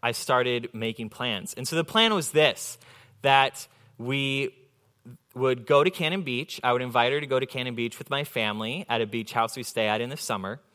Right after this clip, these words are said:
And there, I would ask her to marry me. So it was, uh, the Cannon Beach trip came. And, uh, the first night, I barely got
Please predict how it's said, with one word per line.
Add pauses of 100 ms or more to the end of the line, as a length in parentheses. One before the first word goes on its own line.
(520)
And
there,
I
would
ask
her
to
marry
me. (920)
So (720)
it
was, (420)
uh, (600)
the
Cannon
Beach
trip
came. (800)
And, (440)
uh,
the
first
night,
I
barely
got